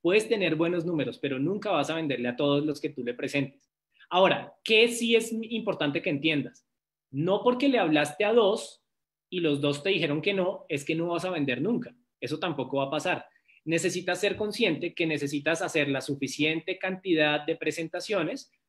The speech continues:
para que luego de que te digan que no, por fin encuentres la persona que te dice que sí.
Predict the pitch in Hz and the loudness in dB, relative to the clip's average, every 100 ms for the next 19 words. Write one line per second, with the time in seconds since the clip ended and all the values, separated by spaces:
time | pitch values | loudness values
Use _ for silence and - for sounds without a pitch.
0 | _ _ - 160 156 156 170 170 - _ | _ _ 0 2 2 2 0 0 -8 _
1 | _ _ _ _ _ 165 165 165 196 226 | _ _ _ _ _ 0 4 4 4 2
2 | 233 185 165 175 170 190 208 240 190 151 | 2 6 6 4 2 2 2 0 0 0
3 | 143 214 214 165 151 143 190 202 180 143 | 0 -2 -2 0 0 0 -4 -4 -4 -4
4 | 127 123 160 143 123 131 143 143 165 - | -6 -6 -2 -2 -2 -4 -4 -2 -4 -6